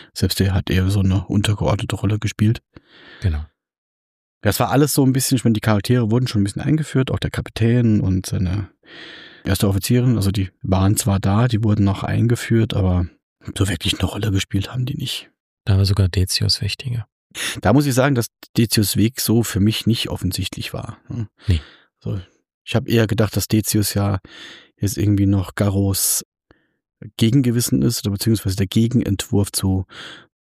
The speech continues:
Speaker 1: zu Garros Entwicklung, ja, also zu, auch zu Garros, zu der Entwicklung von Garros Glauben. Und, äh,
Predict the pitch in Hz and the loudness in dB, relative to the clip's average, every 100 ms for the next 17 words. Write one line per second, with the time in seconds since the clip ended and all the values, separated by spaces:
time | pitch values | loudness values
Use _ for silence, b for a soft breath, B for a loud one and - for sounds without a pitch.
0 | _ - 107 110 107 90 104 117 - 143 | _ -4 0 2 2 0 -4 -6 -2 -2
1 | 147 156 _ 113 104 127 110 110 107 101 | -2 -4 _ -2 0 0 -4 -4 -6 -8
2 | _ - - 104 - 107 104 104 107 - | _ -6 -4 -4 -2 0 2 2 2 0
3 | - - - - 104 104 101 104 120 - | -2 -4 -10 -8 -4 0 0 0 0 2
4 | 110 104 101 101 92 - 180 - 104 127 | 0 0 0 -2 -4 -4 -2 2 0 -2
5 | _ B B B B B B B B - | _ B B B B B B B B -14
6 | - 98 95 92 90 92 | -4 0 0 -2 -2 -2